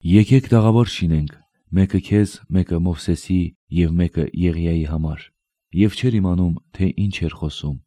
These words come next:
Եվ երբ այս ասում էր, ամպ եկավ նրանց վրա, Հովանի եղավ, և երբ նրանք ամպի տակ ընկան, վախեցան։ Ամպից մի ձայն եկավ, որ ասում էր. «Դա է իմ ընտրյալ որդին, լսեցեք դրան»։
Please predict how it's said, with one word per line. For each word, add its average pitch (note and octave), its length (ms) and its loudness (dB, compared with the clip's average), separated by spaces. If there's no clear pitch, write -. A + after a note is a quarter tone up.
Եվ F2+ 260 4
երբ G2 240 2
այս F2+ 160 0
ասում F#2+ 380 -2
էր, F2 160 -2
ամպ G2 280 0
եկավ F#2 320 2
նրանց F2+ 320 0
վրա, F2 260 -2
Հովանի E2+ 420 -2
եղավ, D#2+ 340 -2
և F2 240 2
երբ F#2 240 0
նրանք F2 320 0
ամպի F2 300 -2
տակ E2+ 180 -2
ընկան, F2 540 -2
վախեցան։ F2 640 -4
Ամպից G#2+ 500 2
մի A2+ 200 0
ձայն A2 380 2
եկավ, D#2 400 -2
որ E2+ 240 -2
ասում E2+ 380 -4
էր. D2+ 160 -6
«Դա F2+ 240 0
է E2+ 180 4
իմ D#2+ 220 -2
ընտրյալ E2 480 -2
որդին, D#2 500 -6
լսեցեք F2+ 680 0
դրան»։ D2+ 320 -6